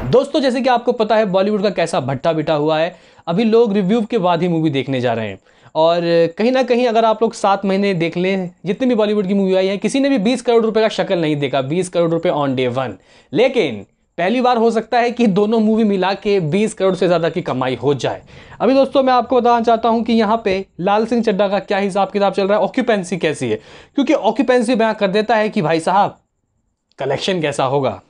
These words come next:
देखो भाई, डे वन की कमाई जो है लाल सिंह चड्ढा की, वो अगर मैं आपको बताऊं उससे पहले ऑक्यूपेंसी देख लेते हैं। देखो, मॉर्निंग की ऑक्यूपेंसी दोस्तों लाल सिंह चड्ढा की बिल्कुल आप लोग कह सकते हो कि सेम थी रक्षाबंधन के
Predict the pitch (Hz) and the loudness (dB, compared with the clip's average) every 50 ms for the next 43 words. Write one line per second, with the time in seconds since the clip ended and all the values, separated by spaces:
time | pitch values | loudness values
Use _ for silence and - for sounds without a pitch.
0 | _ _ 147 190 226 285 294 302 320 330 - - 147 127 117 190 220 240 269 285 | _ _ -2 2 2 4 4 2 2 -2 -4 -6 -6 -2 0 2 2 2 2 2
1 | 277 254 285 247 247 240 220 220 240 254 240 208 240 226 208 208 220 214 214 196 | 2 0 0 0 0 0 2 2 2 0 2 2 2 2 2 2 2 2 2 2
2 | 202 208 202 220 214 202 - 190 170 196 208 202 - 208 208 220 220 226 - - | 0 0 0 -2 0 0 0 0 0 0 -2 0 0 0 0 0 -2 -4 -10 -20
3 | - - _ _ - 143 185 220 226 226 226 220 220 113 110 220 - _ _ _ | -20 -20 _ _ -4 0 2 4 4 4 4 4 2 2 0 -4 -8 _ _ _
4 | 175 190 220 233 233 226 220 220 214 - 226 208 196 214 208 226 226 - 190 160 | -4 -2 0 0 2 2 2 0 0 0 -2 0 0 0 -2 -2 -2 -4 -4 -2
5 | - 247 226 220 208 214 226 202 170 202 214 196 202 180 220 202 185 165 170 170 | 0 0 0 0 0 0 0 0 0 0 0 0 0 0 0 0 0 0 0 -2
6 | 165 190 214 226 226 - _ _ _ - 214 254 285 294 - - - 135 143 165 | -2 -2 -4 -4 -6 -8 _ _ _ -4 -2 2 2 0 0 0 -4 -4 0 2
7 | 202 226 240 269 294 277 262 277 247 220 269 240 240 233 233 220 269 254 214 240 | 2 2 2 2 0 2 2 2 2 2 0 0 0 0 0 0 0 0 0 0
8 | 233 - 240 220 214 208 214 - 240 226 220 226 190 208 208 202 - 226 226 226 | 0 2 2 2 2 2 0 0 -2 -2 0 0 0 0 -2 -2 -2 -2 -4 -4
9 | 220 - _ _ _ _ _ _ 120 127 233 262 233 240 269 254 240 220 214 - | -4 -6 _ _ _ _ _ _ -2 0 0 0 0 0 0 0 2 0 0 0
10 | 226 220 220 - 196 190 190 190 190 - 220 196 196 180 - 208 175 - 185 185 | 0 -2 0 -2 -2 -2 -2 -4 -4 -2 -2 -2 -2 0 -2 -2 -2 0 0 0
11 | 190 202 190 175 - 185 185 160 165 165 - - 175 156 156 151 151 151 147 156 | 0 -2 -4 -2 -2 0 0 0 0 -2 -2 -4 -2 -2 0 -2 -2 -2 0 0
12 | 151 147 | -2 -2